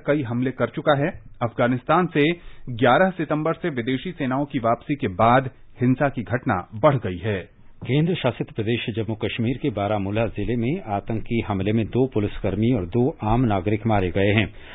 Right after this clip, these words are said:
Speaker 2: आतंकवादियों ने जिले के सोपोर शहर के मुख्य चौक के निकट सुरक्षा बलों के संयुक्त दल पर आज दोपहर बाद गोलियां दागी। आतंकवादियों के इस हमले में चार लोग घायल भी हो गए। इनमें दो आम नागरिक हैं।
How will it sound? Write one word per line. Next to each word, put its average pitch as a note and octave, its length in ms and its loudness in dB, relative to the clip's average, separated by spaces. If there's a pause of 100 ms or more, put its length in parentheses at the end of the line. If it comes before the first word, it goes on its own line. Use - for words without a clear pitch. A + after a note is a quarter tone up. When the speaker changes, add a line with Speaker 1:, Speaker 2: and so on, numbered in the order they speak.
(160)
Speaker 2:
आतंकवादियों C3 640 6
ने F3+ 160 4
जिले A#2 220 2
के A#2+ 140 0
सोपोर B2 480 2
शहर G#2+ 300 0
के A#2+ 140 2
मुख्य G#2 320 0
चौक G2+ 340 0
के G#2+ 100 2
निकट B2 280 4 (280)
सुरक्षा A2+ 300 2
बलों G#2+ 240 4
के B2 180 2
संयुक्त A#2 400 0
दल G#2+ 200 4
पर C3 280 2
आज G#2 260 2
दोपहर A2 420 2
बाद G2 280 2 (140)
गोलियां A2 380 2
दागी। G2 400 2 (360)
आतंकवादियों C3 640 4
के G3 100 -2
इस E3 140 0
हमले A#2 240 2
में D3 100 2
चार G#2+ 320 2
लोग A2 160 2
घायल G2 340 -2
भी G#2+ 120 2
हो A2+ 140 4
गए। C3+ 200 6 (400)
इनमें C#3+ 280 6
दो D3+ 360 4
आम A#2+ 220 4
नागरिक G#2 400 2
हैं। G#2 200 0